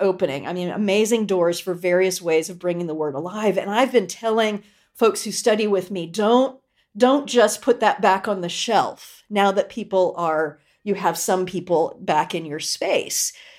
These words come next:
Keep using that. You know, it's a great way to keep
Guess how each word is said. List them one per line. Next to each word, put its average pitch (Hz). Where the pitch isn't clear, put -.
Keep 320
using 226
that. -
You 220
know, 214
it's 214
a 214
great 208
way 202
to 196
keep 269